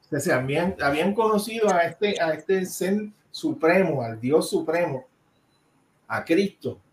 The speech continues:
que los transformó, los convirtió en, en, en unas personas excelentes, ¿sabes? No perfectas, pero que amaban. Entonces, todo su, su moral, toda su ética, toda su forma de vivir, que se transformó. Las cosas materiales, entonces, chequéate esto, la,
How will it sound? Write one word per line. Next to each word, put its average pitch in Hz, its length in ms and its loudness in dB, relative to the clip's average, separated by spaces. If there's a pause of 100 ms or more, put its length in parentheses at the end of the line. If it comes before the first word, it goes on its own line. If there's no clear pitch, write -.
que 127 80 -6
los 123 160 2
transformó, 123 840 0
los 120 220 -2
convirtió 127 480 -2
en, 185 200 0
en, 156 180 -2
en 143 140 -4
unas 147 400 -4
personas 170 420 0
excelentes, 165 640 -2 (220)
¿sabes? 147 300 2
No 131 240 2
perfectas, 160 480 2
pero 135 240 0
que 123 120 0
amaban. 120 640 4 (600)
Entonces, 185 480 0
todo 160 340 6
su, 190 360 4
su 185 220 -6
moral, 170 420 4
toda 165 300 2
su 156 160 0
ética, 175 460 2
toda 151 140 -4
su 165 180 -6
forma 170 340 -2
de 170 140 0
vivir, 196 260 -2
que 170 80 -6 (180)
se 131 140 -4
transformó. 139 720 -2 (420)
Las 139 180 0
cosas 190 280 0
materiales, 202 720 6
entonces, 196 300 2
chequéate 170 420 2
esto, 156 240 2
la, 127 240 -6